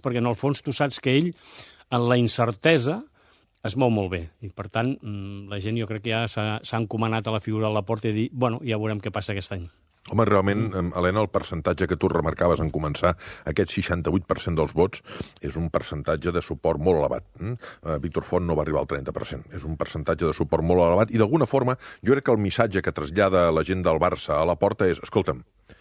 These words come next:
Speaker 2: volem veure guanyar el Barça a casa seva i amb la nostra gent.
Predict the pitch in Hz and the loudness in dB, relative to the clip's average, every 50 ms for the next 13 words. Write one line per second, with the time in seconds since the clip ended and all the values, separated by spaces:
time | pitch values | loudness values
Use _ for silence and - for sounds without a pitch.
0 | - - - - _ _ _ _ _ 101 95 90 98 110 127 127 123 104 95 110 | -20 -20 -20 -20 _ _ _ _ _ -6 0 4 6 6 6 6 4 4 4 4
1 | 107 101 98 92 85 82 85 85 82 82 71 60 - _ _ _ _ _ _ _ | 4 6 4 4 4 2 2 0 0 -2 -4 -4 -8 _ _ _ _ _ _ _
2 | _ _ _ _ _ _ _ _ _ _ _ _ - - 87 85 85 101 110 - | _ _ _ _ _ _ _ _ _ _ _ _ -2 0 0 4 4 2 2 0
3 | - - - - _ _ _ _ _ _ _ _ _ _ _ _ _ _ _ _ | -4 -12 -12 -16 _ _ _ _ _ _ _ _ _ _ _ _ _ _ _ _
4 | _ _ _ _ - - - - 123 107 - - - 117 127 170 180 - _ _ | _ _ _ _ -2 -2 0 0 0 0 0 0 0 2 2 0 -2 -6 _ _
5 | _ _ _ _ _ _ _ _ _ _ _ _ - 101 92 90 82 80 80 85 | _ _ _ _ _ _ _ _ _ _ _ _ -4 0 0 0 2 0 -2 -4
6 | - - 82 71 - - | -4 -4 -8 -8 -8 -12